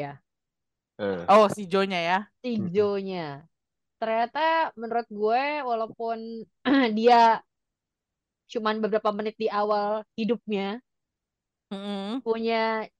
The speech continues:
Speaker 1: cerita yang cukup mengesankan gitu. Karena mungkin ter-, terlihat dari pengembangan ceritanya, akhirnya kita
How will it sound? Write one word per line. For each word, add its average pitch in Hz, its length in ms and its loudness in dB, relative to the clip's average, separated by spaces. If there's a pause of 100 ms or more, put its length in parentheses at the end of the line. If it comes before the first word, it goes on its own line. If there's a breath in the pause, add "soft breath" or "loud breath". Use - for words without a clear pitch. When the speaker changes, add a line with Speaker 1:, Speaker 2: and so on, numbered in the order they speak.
(120)
Speaker 1:
cerita 220 320 -8 (140)
yang 220 100 -6 (100)
cukup 214 280 -8
mengesankan 196 600 -2 (140)
gitu. 160 160 -10 (100)
Karena 202 200 -4 (120)
mungkin 254 280 -2 (1120 soft breath)
ter-, 202 800 0 (240)
terlihat 208 640 0 (100)
dari 202 220 4
pengembangan 190 520 -6 (140)
ceritanya, 185 640 -2 (760)
akhirnya 196 460 -6 (500)
kita 196 180 -4